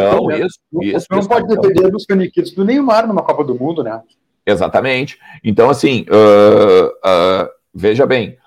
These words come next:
Speaker 2: parece que tem até um apalavrado com ele, com o Tite, que ele, aí ele faria a Copa do Mundo e após a Copa do Mundo, então ele encerraria a carreira, tá?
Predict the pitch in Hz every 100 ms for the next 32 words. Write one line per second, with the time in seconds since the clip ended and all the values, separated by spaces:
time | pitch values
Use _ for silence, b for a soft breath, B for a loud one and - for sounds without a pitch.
0 | _ _ _ - 107 113 - - 151 135
1 | 156 190 180 175 165 147 127 143 143 -
2 | - 123 127 139 131 120 117 120 120 147
3 | 151 135 - - - 117 110 123 143 -
4 | 120 139 202 175 170 139 120 120 156 175
5 | 135 127 - 151 202 233 165 - 135 127
6 | 113 120 156 135 120 131 143 143 - -
7 | 135 - 135 127 117 127 127 127 113 80
8 | - _ _ _ _ _ _ _ _ -
9 | 92 135